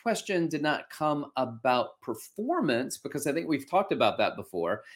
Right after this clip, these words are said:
and we've basically shown that there's no difference if you stretch between sets, or that, that static stretching does not decrease performance unless you hold that static stretch for around sixty seconds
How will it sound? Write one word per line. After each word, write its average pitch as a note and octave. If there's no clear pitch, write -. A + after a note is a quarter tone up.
and A2
we've G#2+
basically F3
shown C#3+
that A2+
there's A#2
no E3+
difference C3+
if -
you G#3
stretch -
between B2+
sets, G#2
or A2
that, G#2+
that G#2+
static E3+
stretching A#2+
does B2
not F#3+
decrease C3+
performance G#2
unless B2+
you A#2+
hold A#2
that G#2
static -
stretch -
for G#2
around G2
sixty F#2+
seconds F2